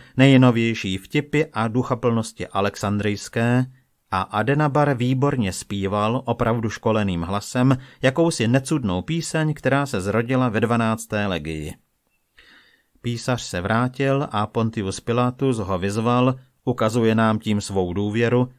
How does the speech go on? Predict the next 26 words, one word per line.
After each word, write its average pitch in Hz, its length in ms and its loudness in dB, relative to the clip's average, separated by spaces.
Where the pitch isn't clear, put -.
aby 113 220 2
nahlas 113 360 0
vyprávěl, 131 640 -2
co 127 160 -6
slyšel. 78 640 -8
Zřejmě 135 800 0
prokonzulovi 131 840 0
špehové 127 500 -2
se 87 140 -6
vrátili 123 560 -2
z 117 40 -4
židovského 113 680 -4
města 95 400 -6
do 87 120 -6
pevnosti, 113 720 -2
aby 120 200 2
podali 117 340 0
zprávy. 80 580 -2
Písař 143 420 0
začal: 87 580 -4
Zemětřesení 131 920 2
vzbudilo 120 520 2
v - 40 -12
chrámě 117 420 0
velký 113 380 -2
strach, - 600 -4